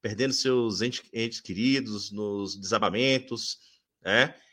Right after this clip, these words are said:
E, então, acesse lá, arroba Baião Podcast, que nós vamos colocar lá todos os links, os Pix, pra que você possa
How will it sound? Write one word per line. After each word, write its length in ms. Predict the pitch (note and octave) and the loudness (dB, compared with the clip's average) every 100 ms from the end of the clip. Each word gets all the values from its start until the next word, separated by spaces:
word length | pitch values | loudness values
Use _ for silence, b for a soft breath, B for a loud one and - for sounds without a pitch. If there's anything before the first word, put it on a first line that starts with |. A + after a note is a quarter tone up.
| b _ _ | b _ _
E, 680 | G#2+ G#2+ G#2+ G#2+ G#2 G#2+ A#2+ | -4 0 0 2 2 0 -2
então, 840 | A2+ A2+ B2+ C3 B2+ B2 A2+ G#2+ | 0 2 4 4 4 2 0 -2
acesse 440 | G#2+ - B2+ - | -2 4 4 4
lá, 100 | A#2+ | 4
arroba 240 | A#2 A#2+ C3 | 4 4 4
Baião 260 | B2 B2 | 6 6
Podcast, 720 | B2+ A#2 - A2+ C#3 - - b b b - | 4 -2 2 4 4 2 -6 b b b -6
que 80 | |
nós 200 | A2 A2 | -2 0
vamos 680 | A2+ A#2+ B2+ A#2+ A2 - - _ _ _ _ - | 0 0 2 0 0 -6 -8 _ _ _ _ 2
colocar 680 | A#2+ A#2 A#2 A#2 B2+ C3 _ G#2 | 4 4 6 8 6 2 _ -2
lá 200 | G#2 A2 | 2 2
todos 320 | A2 D#3 D#3+ | 0 -2 -2
os 140 | C#3+ | -4
links, 440 | G2+ C3+ D3 D3 C3 | -4 -4 -4 -6 -4
os 180 | B2 - | -4 -4
Pix, 540 | C3 C3 - - - b b b _ | -4 -2 -2 -2 -4 b b b _
pra 160 | - A#2 | 2 2
que 160 | - A2 | 2 -4
você 260 | A#2 - | -2 -2
possa 540 | A2+ - A2 - F2+ | 0 2 2 0 -6